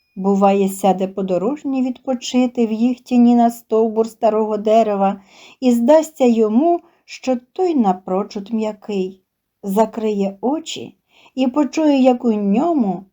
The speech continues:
стукає материнське серце. Чи забуде жінка грудне дитя своє,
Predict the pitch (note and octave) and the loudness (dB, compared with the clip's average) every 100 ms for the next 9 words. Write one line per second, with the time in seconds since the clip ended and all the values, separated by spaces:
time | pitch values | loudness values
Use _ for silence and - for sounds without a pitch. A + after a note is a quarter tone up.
0 | _ _ _ _ - - F4+ F#4 E4+ D#4 | _ _ _ _ -20 -8 -2 -2 0 0
1 | D4+ G#3 F#3+ F3+ F#3+ G#3+ A3 - G#3+ G3+ | 0 0 -2 -2 -2 -4 -10 -14 -14 -14
2 | - F#3+ F#3 - - D#2 _ _ _ _ | -10 -8 -8 -16 -20 -20 _ _ _ _
3 | _ _ _ _ _ _ - G#3+ G3 G#3 | _ _ _ _ _ _ -8 -4 2 2
4 | F#3+ G3 C4 D#4 D4 C4+ C#4+ C4+ B3+ B3+ | 2 -2 -2 -2 -4 -2 0 0 0 2
5 | G#3+ A#3 A#3+ A#3 A#3+ A#3 G#3+ G3 A#3+ C#4+ | 2 2 2 4 4 2 -2 -4 -6 -6
6 | - - G#3+ G#3 G#3+ F#3+ | -10 -8 -6 -4 -4 -6